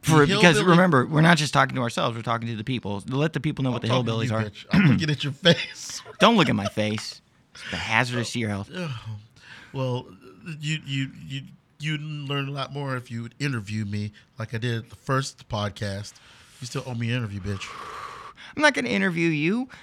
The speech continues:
Speaker 2: Uh,
Speaker 1: I'll interview
Speaker 2: I
Speaker 1: me.
Speaker 2: need to fill time. If I interview you, I waste a lot of content. This has to, like, leak out over every podcast a little bit.
Speaker 1: A little bit?
Speaker 2: Yeah, and
Speaker 1: Okay.
Speaker 2: so today, here's
Speaker 1: So
Speaker 2: what leaks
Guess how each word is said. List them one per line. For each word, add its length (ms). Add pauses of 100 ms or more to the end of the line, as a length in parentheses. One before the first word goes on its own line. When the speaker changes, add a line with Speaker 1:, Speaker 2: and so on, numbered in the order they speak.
(120)
Speaker 2:
Uh, 40 (680)
Speaker 1:
I'll 160
interview 320
Speaker 2:
I 140
Speaker 1:
me. 60
Speaker 2:
need 180
to 80
fill 360
time. 600
If 120
I 160
interview 340
you, 500
I 160
waste 480
a 40
lot 320
of 100
content. 520 (160)
This 160
has 200
to, 140
like, 200
leak 400
out 320 (100)
over 340
every 300
podcast 680
a 40
little 460
bit. 260 (100)
Speaker 1:
A 80
little 200
bit? 280
Speaker 2:
Yeah, 200
and 140
Speaker 1:
Okay. 100
Speaker 2:
so 220
today, 520
here's 180
Speaker 1:
So 60
Speaker 2:
what 120
leaks 420